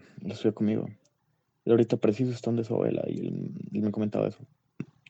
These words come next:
Él quería hacer como un intercambio a Estados Unidos y la abuela decía que no, que pues que pa-, para qué, que el capitalismo es malo, que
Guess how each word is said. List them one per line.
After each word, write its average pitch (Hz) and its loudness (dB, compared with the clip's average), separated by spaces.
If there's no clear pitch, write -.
Él 139 2
quería 143 6
hacer 131 0
como 135 -2
un 117 2
intercambio 104 0
a 101 0
Estados 104 -6
Unidos 101 -6
y 110 -8
la 101 -2
abuela 98 -4
decía 101 -8
que - -10
no, 101 0
que - -8
pues - -12
que - -8
pa-, 101 -8
para - -8
qué, 104 -2
que 104 -4
el 101 -10
capitalismo 92 -6
es 87 -12
malo, 95 -2
que - -12